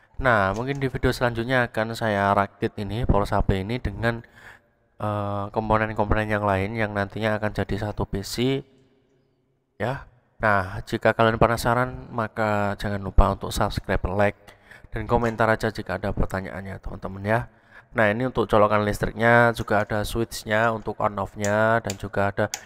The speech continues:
hybrid mode ya. Nah, hybrid mode ini, untuk ini saya belum mempelajari juga ya. Mungkin di video selanjutnya saya akan bahas ya.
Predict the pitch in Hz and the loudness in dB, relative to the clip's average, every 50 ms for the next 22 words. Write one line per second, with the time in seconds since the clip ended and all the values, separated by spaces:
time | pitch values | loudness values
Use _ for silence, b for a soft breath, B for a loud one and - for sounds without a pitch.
0 | B B B B - 135 123 - - - - 143 - - 131 123 120 117 - - | B B B B -4 -4 -2 -2 2 2 2 2 2 2 2 4 4 4 4 2
1 | 131 113 101 95 95 107 - - - 101 101 92 92 98 92 - 104 101 107 104 | 2 2 2 2 2 0 0 -4 -4 -2 -4 -4 -4 -2 -2 -2 0 0 0 0
2 | 101 - - 101 98 104 104 113 135 147 143 139 - b b b b b b b | 0 2 0 -2 -2 -2 -4 -2 -2 -2 -2 -4 -8 b b b b b b b
3 | b b b _ _ - - - _ - 110 107 - - - 117 92 107 117 123 | b b b _ _ -16 -16 -14 _ -4 -4 -4 2 4 4 4 6 4 0 0
4 | 135 139 139 123 - 120 117 - - 110 104 101 101 98 98 104 101 98 - - | 0 0 0 2 2 2 4 6 4 4 4 2 0 0 2 0 0 0 -2 -2
5 | 101 101 - - 98 95 - - - 101 95 92 92 92 101 107 104 104 120 117 | -4 -4 -2 -2 -4 -4 -6 -4 -2 -2 -2 -2 -2 -2 -2 -2 0 0 -2 0
6 | 113 - 113 101 - - - 101 98 110 104 104 101 98 95 113 113 110 - - | 0 -2 -4 -4 -2 -4 -2 0 2 0 0 0 -2 -4 -4 -4 -4 -2 0 -2
7 | 95 98 - 104 101 101 85 92 98 95 - - 98 107 131 | -2 -2 -4 -4 -4 -2 -2 -2 -4 -4 0 4 6 6 6